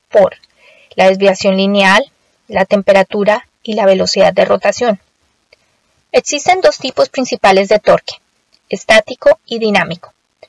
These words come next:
El torque dinámico implica una aceleración angular, mientras que el estático no.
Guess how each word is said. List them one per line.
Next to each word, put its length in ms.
El 100
torque 280
dinámico 500
implica 400
una 140
aceleración 680
angular, 420
mientras 320
que 80
el 80
estático 520
no. 300